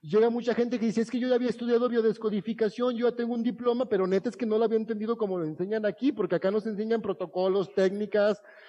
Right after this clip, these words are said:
y hasta la gente ya sabe qué va a hacer en la primer consulta, qué va a decir en la segunda, qué va a hacer en la tercera". Hay como protocolos, son técnicas que apelan a un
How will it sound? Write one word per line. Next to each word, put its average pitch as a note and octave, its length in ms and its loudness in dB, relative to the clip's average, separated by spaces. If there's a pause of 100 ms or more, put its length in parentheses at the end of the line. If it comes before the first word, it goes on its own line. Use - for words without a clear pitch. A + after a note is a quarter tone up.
(220)
y E3+ 100 2
hasta F3+ 180 2
la F3+ 120 4
gente G3 240 0
ya G#3+ 120 6
sabe G3+ 220 4
qué G3+ 120 2
va G3 80 2
a - 20 0
hacer G#3 160 2
en G3+ 80 2
la F#3 80 2
primer F3 260 0
consulta, F#3+ 400 -4
qué F#3 120 -2
va F3+ 60 -2
a F3 40 0
decir F3 260 0
en E3+ 60 2
la D#3+ 80 0
segunda, G3+ 500 2
qué F#3 80 0
va F3 80 2
a F3 40 2
hacer F3+ 140 0
en F3+ 80 0
la E3+ 100 2
tercera". F#3+ 600 2 (240)
Hay F3 140 2
como G3 240 0
protocolos, F#3+ 680 0
son G3 240 -6
técnicas G3 800 0 (260)
que G3 120 2
apelan G#3+ 640 2
a E3+ 100 -4
un G#3 400 -4